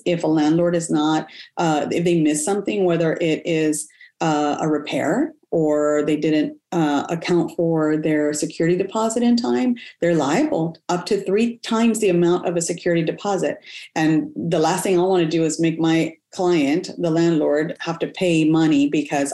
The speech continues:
I was negligent in that. So guess really who's gonna end up paying for that at the end, right? It's gonna be me.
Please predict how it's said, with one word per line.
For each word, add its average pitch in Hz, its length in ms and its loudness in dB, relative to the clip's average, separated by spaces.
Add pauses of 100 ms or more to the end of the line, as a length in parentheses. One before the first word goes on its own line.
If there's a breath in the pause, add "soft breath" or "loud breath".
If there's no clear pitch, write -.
I 160 200 0
was 139 320 0
negligent 135 580 -2
in 151 140 -2
that. - 200 -4
So 156 120 -4
guess 156 260 -2
really 156 240 2
who's 151 160 0
gonna 147 220 0
end 156 200 2
up 139 140 -4
paying 160 240 2
for 151 100 -2
that 139 140 2
at 139 140 -2
the 147 140 2
end, 135 160 0
right? 139 180 0
It's - 100 -8
gonna 151 200 0
be 147 140 0
me. 143 300 0